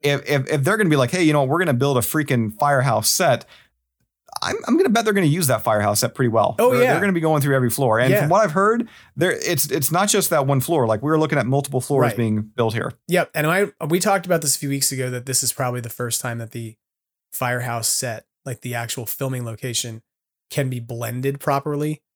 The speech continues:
Speaker 2: with
Speaker 1: Mm-hmm.
Speaker 2: the out exterior location, given that the window doesn't exist in the actual location. Like, the back, the, the window that, the iconic window that has been reconstructed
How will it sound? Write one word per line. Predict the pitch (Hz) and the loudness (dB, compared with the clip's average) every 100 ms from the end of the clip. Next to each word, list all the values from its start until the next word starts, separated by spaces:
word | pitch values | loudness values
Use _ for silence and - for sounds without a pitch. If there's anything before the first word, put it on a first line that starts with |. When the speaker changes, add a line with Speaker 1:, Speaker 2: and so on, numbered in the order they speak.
| _ _ _ | _ _ _
Speaker 2:
with | 120 117 - - - | -8 -6 -6 -8 -2
Speaker 1:
Mm-hmm. | 120 113 131 | 0 0 -4
Speaker 2:
the | 117 - _ 156 | -8 -10 _ -4
out | 131 - | -4 -4
exterior | 160 - 160 151 151 | -4 -2 0 0 2
location, | 156 156 165 160 170 156 | 2 2 0 0 0 -2
given | 135 127 123 | -2 -4 -4
that | 120 - | -6 -6
the | 135 127 | -4 -4
window | 123 147 143 110 104 113 _ _ _ _ _ _ _ | -2 -2 -2 -4 -8 -14 _ _ _ _ _ _ _
doesn't | 131 127 131 135 | -2 -2 -4 -8
exist | 120 113 143 123 - - - _ _ _ _ _ - | -6 -4 -2 0 -2 -4 -10 _ _ _ _ _ -10
in | 120 117 | -8 -6
the | 117 | -4
actual | 127 - - 123 | -4 -4 -4 -4
location. | 113 107 135 123 107 107 | -6 -6 -4 -4 -6 -10
Like, | 104 | -12
the | - | -10
back, | 110 123 123 - | -4 -4 -6 -10
the, | 135 127 | -10 -10
the | 139 127 | -8 -4
window | 160 170 165 147 | 0 2 4 2
that, | 143 - | -2 -2
the | 147 | -2
iconic | 143 - 196 208 202 | -2 0 0 2 4
window | 202 190 | 4 4
that | 170 170 | 2 2
has | 143 | 2
been | 156 139 | 0 2
reconstructed | 160 175 160 135 - 160 - 131 113 | 2 2 0 -2 0 0 0 -4 -4